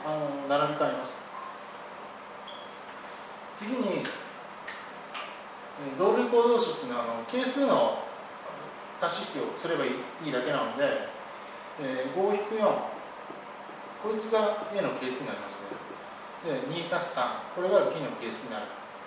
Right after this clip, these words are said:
イコール、えー、一エーだから、こいつはただのAになって、えー、五ビー。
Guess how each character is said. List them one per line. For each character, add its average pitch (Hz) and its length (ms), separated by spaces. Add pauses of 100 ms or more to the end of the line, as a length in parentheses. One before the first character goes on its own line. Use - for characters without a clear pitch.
(3000)
イ - 280
コ 185 80
ー - 40
ル、 - 80
え - 1500
ー、 151 80
一 208 320
エ - 20
ー - 20
だ 135 80
か - 80
ら、 - 40 (360)
こ 160 80
い - 40
つ 165 80
は 160 80
た - 100
だ 156 60 (160)
の - 80
A 120 120
に 110 80
な 104 80
っ - 20 (180)
て、 151 80
え 139 40
ー、 - 760
五 139 280
ビ 135 80
ー。 - 20